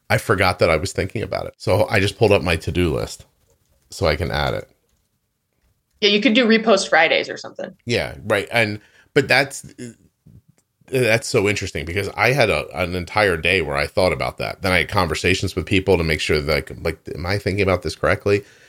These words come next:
Speaker 1: And then I thought, I think this is a good idea. And then until you just brought it up, I didn't remember that I had ever done that. And
Speaker 2: Yeah.
Speaker 1: it's because, I mean, there are a few people who help me with the Facebook group.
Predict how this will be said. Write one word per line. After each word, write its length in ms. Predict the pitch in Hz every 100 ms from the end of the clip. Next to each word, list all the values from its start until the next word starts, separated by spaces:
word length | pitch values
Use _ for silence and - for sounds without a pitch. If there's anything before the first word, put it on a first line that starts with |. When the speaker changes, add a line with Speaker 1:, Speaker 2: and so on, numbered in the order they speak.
| - _ -
Speaker 1:
And 300 | 104 95 92
then 440 | 92 92 85 82 -
I 60 | -
thought, 240 | 107 -
I 80 | 110
think 180 | 120 120
this 160 | 117
is 140 | 104 95
a 40 |
good 120 | 95
idea. 480 | 90 87 98 80 76 -
And 180 | 104 92
then 160 | 95 -
until 280 | 113 -
you 120 | 95 90
just 180 | 85 -
brought 180 | 90
it 80 | 82
up, 140 | 87 85
I 80 |
didn't 220 | 78 82 71
remember 360 | 76 80 78
that 100 | 76
I 100 | 76
had 100 | 73
ever 200 | 76 76
done 240 | 71 71 67
that. 240 | 55 - _ _ _ _ _ _ _
And 360 | 80 80 80 80
Speaker 2:
Yeah. 20 | -
Speaker 1:
it's 160 | 104 98
because, 560 | 95 - 87 82 71 - _ _
I 60 | 95
mean, 300 | 95 85 78
there 140 | 87 98
are 200 | 104 90
a 40 |
few 200 | 90 95
people 320 | - 90 98 90
who 80 |
help 260 | 87 92 -
me 100 | 95
with 140 | 82
the 80 | 80
Facebook 400 | - 76 - 110
group. 320 | - 131 139